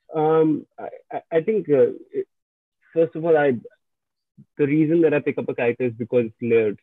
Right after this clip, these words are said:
So all the characters that I would do, uh, I would believe that e-,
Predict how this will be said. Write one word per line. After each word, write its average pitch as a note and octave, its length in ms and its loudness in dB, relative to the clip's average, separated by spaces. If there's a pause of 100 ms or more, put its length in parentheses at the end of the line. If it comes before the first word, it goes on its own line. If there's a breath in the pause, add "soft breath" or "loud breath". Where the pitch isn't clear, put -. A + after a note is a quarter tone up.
So A2+ 60 -6
all A2+ 280 0
the B2 80 -4
characters A2+ 360 -6
that A2+ 140 -2
I A2 40 0
would A2 240 -6
do, A2+ 240 -2 (560)
uh, G#2+ 200 -8
I A2 280 -6
would A2 400 -6
believe A#2 400 -2
that A2 200 -6 (520)
e-, A#2 80 -10